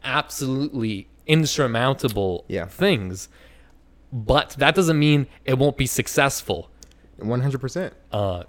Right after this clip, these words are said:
Speaker 1: so I certainly see it as a, going to be successful if it's something that you may, um,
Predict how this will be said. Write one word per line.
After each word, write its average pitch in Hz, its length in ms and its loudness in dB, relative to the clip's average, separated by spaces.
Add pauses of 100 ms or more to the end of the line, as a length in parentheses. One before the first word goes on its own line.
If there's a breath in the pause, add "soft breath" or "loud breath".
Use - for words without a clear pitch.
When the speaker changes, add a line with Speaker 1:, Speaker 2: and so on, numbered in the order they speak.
Speaker 1:
so 135 260 4
I 117 140 4
certainly 135 440 0
see 110 300 -2
it 92 80 -4
as 90 200 -6
a, 101 80 -2
going 110 380 -4
to - 100 -8
be 95 360 -8
successful 113 680 -2 (160 loud breath)
if 156 200 0
it's 135 100 -2
something 127 280 0
that 110 120 -2
you 110 220 -2
may, 101 300 -6 (220)
um, 92 300 -6